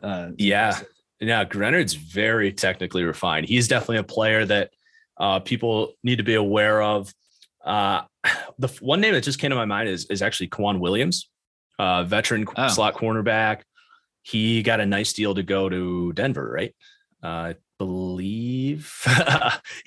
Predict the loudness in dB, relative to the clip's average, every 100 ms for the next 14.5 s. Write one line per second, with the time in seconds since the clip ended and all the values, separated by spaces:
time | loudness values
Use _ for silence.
0 | 4 6 4 4 4 4 4 4 2 0
1 | -2 -2 -4 -6 -14 -20 _ -2 2 4
2 | 2 0 0 0 0 -4 -10 -20 -20 -20
3 | _ _ _ -2 0 2 0 0 -2 -2
4 | 0 0 0 -2 -4 -4 -6 -4 -4 -4
5 | -4 -6 -6 -8 -4 -2 -2 -8 -4 -2
6 | -2 -4 -4 -4 -4 -2 -2 0 0 -2
7 | -4 -4 -4 -4 -4 -2 0 -2 -2 -6
8 | -8 -4 -6 -6 -10 -14 -10 -10 -6 -4
9 | 0 -2 -4 -6 -6 -4 -2 -2 -4 -10
10 | -18 -20 -20 -20 -8 -4 -2 0 0 0
11 | -2 -4 -4 -4 -4 -4 -6 -6 -6 -6
12 | -6 -6 -6 -4 -2 0 0 -2 -4 -4
13 | -4 -4 -2 -2 -4 -4 -4 -6 -10 -6
14 | -4 -2 -2 -4